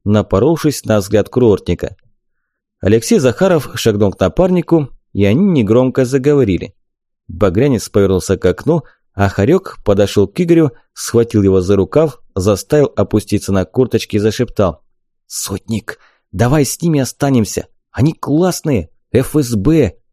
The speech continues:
Давай, скажи им, что мы с ними». «Да они, ну, скажи же!» Игорь отстранил его и выпрямился, когда спецы повернулись к ним. «Вот что, капитан», сказал курортник, «и вы, парни,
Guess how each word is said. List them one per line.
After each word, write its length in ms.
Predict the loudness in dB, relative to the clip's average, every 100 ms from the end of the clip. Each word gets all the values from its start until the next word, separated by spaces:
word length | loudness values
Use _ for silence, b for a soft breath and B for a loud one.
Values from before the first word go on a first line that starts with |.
| _ _ _
Давай, 320 | -2 2 2
скажи 440 | 0 -2 -2 2 2
им, 180 | 0 -8
что 260 | -16 -4 0
мы 120 | 2
с 120 | 0
ними». 400 | 0 2 2 -2 _ _ _ _ _ _
«Да 260 | -10 0 2
они, 380 | 4 4 2 -6 _ _
ну, 280 | 2 4 4
скажи 500 | 0 0 2 4 2
же!» 260 | 2 0 0 _ _ _ _ _ _ _ _ _
Игорь 260 | 2 2 2
отстранил 580 | -2 -2 -2 0 2
его 140 | 2 2
и 180 | 2 2
выпрямился, 800 | 2 2 2 2 0 0 -2 -6 _
когда 380 | -2 0 2 0
спецы 480 | -2 -6 -6 0 0
повернулись 600 | 2 2 4 2 0 -2
к 80 | -8
ним. 180 | -10 -12 _ _ _ _ _ _ _ _ _ _ _
«Вот 240 | 2 2 2
что, 140 | 0
капитан», 680 | 2 0 2 2 2 -2 -12
сказал 340 | -8 0 2 2
курортник, 580 | 4 2 2 -4 -8 _ _ _
«и 100 | 4
вы, 140 | 4
парни, 400 | 4 2 2 -4